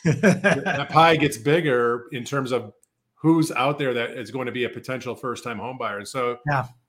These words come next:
Speaker 2: never, never, in my opinion, has it been more important for the local loan officer to have a strategy to build the database today and continue to build it so that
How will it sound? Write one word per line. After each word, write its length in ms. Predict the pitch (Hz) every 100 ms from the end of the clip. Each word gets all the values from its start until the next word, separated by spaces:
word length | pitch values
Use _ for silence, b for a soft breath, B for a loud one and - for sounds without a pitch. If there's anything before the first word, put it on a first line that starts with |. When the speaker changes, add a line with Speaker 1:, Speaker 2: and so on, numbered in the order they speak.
| -
Speaker 2:
never, 880 | 143 127 143 160 151 123 120 117 117 _ -
never, 480 | 120 151 143 123 120
in 180 | 135
my 160 | 117 135
opinion, 320 | 131 135 117
has 160 | 110 107
it 80 | 120
been 140 | 117
more 180 | 117 123
important 500 | 101 131 123 120 113
for 200 | 120 113
the 100 | 110
local 800 | 107 113 139 135 135 127 123 - _ _ _ _ -
loan 300 | 120 135 131
officer 440 | 117 - - 120
to 100 | 104
have 320 | 117 123 120 -
a 60 | 127
strategy 640 | - 139 131 135 120 127
to 100 | 117 98 -
build 500 | 127 135 127 127 - _ _ _ _ _
the 100 | 120
database 680 | 110 123 127 120 113 110 -
today 360 | 120 117 123 120
and 100 | -
continue 400 | 107 - 135 127
to 80 |
build 320 | 104 123 123 113
it 180 | 110
so 140 | - 123
that 300 | 117 113